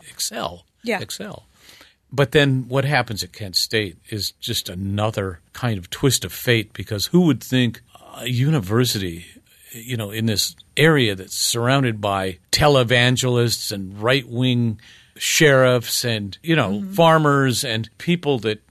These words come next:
Speaker 1: you know, wanna shoot hippies, right?
Speaker 2: Right.
Speaker 1: There'd be this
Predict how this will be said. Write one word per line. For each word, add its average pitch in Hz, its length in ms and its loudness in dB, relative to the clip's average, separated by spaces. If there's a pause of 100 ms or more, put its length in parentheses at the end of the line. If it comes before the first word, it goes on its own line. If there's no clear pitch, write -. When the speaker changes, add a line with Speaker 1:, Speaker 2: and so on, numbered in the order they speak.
(140)
Speaker 1:
you 147 160 -6
know, 117 120 -2
wanna 117 280 0
shoot 131 280 -2
hippies, 104 500 -6
right? 117 220 -2 (120)
Speaker 2:
Right. 180 240 -14
Speaker 1:
There'd 135 220 4
be 147 120 -2
this 123 260 -2